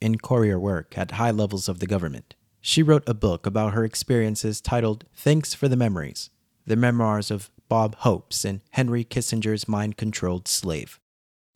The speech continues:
The next twenty-two chapters encompasses information taken from videos, interviews, and writings of ex-Luciferian Brotherhood slaves and members. It is not my opinion, unless I specifically state that it is my opinion.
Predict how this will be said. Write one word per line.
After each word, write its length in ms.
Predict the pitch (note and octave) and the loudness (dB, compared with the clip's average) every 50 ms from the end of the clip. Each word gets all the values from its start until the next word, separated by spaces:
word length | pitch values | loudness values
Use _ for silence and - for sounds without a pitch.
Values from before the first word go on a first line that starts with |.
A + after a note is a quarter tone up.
| _ | _
The 140 | - A#2 A#2+ | 4 6 6
next 320 | B2 B2+ B2+ - - - - | 8 6 4 2 -2 -2 2
twenty-two 400 | - D3 D3+ D#3+ - - D3 C#3 | 6 6 6 6 6 4 2 4
chapters 640 | - D3 B2+ A#2+ - - F2 D#2+ - - - - _ _ _ _ | 6 6 6 6 4 0 -6 -8 -8 -10 -14 -16 _ _ _ _
encompasses 640 | - A#2 G#2+ - B2+ B2+ A#2 B2+ A2+ - A#2+ A2 G#2+ | -2 -2 2 4 4 4 4 4 2 2 2 2 4
information 640 | A2+ A2 - - A2+ A#2 A#2+ B2 A2+ - - G#2 G2 | 2 2 2 2 4 4 4 4 4 2 0 -2 0
taken 340 | - A#2+ A#2 - - G#2 | 2 2 2 2 0 -2
from 220 | G2 - A2 G#2+ G#2+ | 0 0 0 2 4
videos, 480 | B2+ B2+ A#2 G2 F2+ E2 D#2 - - _ _ _ _ _ _ | 4 6 4 4 0 0 -4 -8 -10 _ _ _ _ _ _
interviews, 560 | - C3+ B2+ - A#2 G#2 G2 E2+ E2 - - - _ _ _ _ | 2 2 4 4 2 2 2 0 -2 -4 -6 -12 _ _ _ _
and 180 | - A#2+ A#2+ A#2 | 2 4 6 8
writings 460 | B2 A#2 A2 F#2+ F2+ E2 E2+ F2 G2 | 8 8 8 6 2 -2 -4 -2 0
of 180 | A2+ G#2 G2+ - _ _ - | -2 -2 -2 -6 _ _ 0
ex-Luciferian 880 | C3 C3 - - - C#3+ C3 - - B2 - B2+ B2 A#2 A#2 A2+ A2 A2 | 0 0 0 0 2 2 2 2 0 0 2 4 4 6 4 4 2 2
Brotherhood 420 | A2+ A2+ A2 A2+ G#2 A2+ A2+ - | 0 0 2 2 0 0 0 -2
slaves 400 | - - A#2 G#2+ G#2 G2+ - - | -2 0 2 2 2 2 2 2
and 120 | G#2+ G#2 | 2 2
members. 420 | G#2 G2+ G2 F#2 F2 E2 - - - _ _ _ _ _ _ _ _ _ _ - | 2 2 0 0 -2 -4 -6 -8 -12 _ _ _ _ _ _ _ _ _ _ 0
It 140 | - B2+ C3 | 4 4 4
is 100 | B2 - | 6 6
not 220 | C#3+ C#3+ C3 - | 4 4 4 4
my 140 | B2 A#2+ A#2+ | 2 2 2
opinion, 500 | A2+ - - A2+ G#2+ F#2+ F2 E2 E2 - _ _ _ _ _ _ _ - | 2 0 0 -2 0 0 -2 -4 -8 -10 _ _ _ _ _ _ _ 0
unless 300 | - A2 A#2 A#2+ A2+ - | 4 6 6 6 6 6
I 80 | A#2 A2+ | 4 2
specifically 580 | - - - B2 - - D3 C#3 D3+ - C3 A#2 | 2 0 0 0 2 2 2 2 2 2 0 0
state 360 | - - C3+ A#2 F#2 - _ _ - | 0 2 2 2 0 0 _ _ -2
that 120 | - G#2 A2 | 2 2 4
it 80 | A2+ | 4
is 140 | B2+ A#2 G#2 | 4 4 4
my 140 | G#2+ F#2+ F2+ | 0 0 -2
opinion. 440 | F2+ - F#2+ F#2 F2+ - E2+ - | -2 -4 -4 -4 -4 -4 -6 -8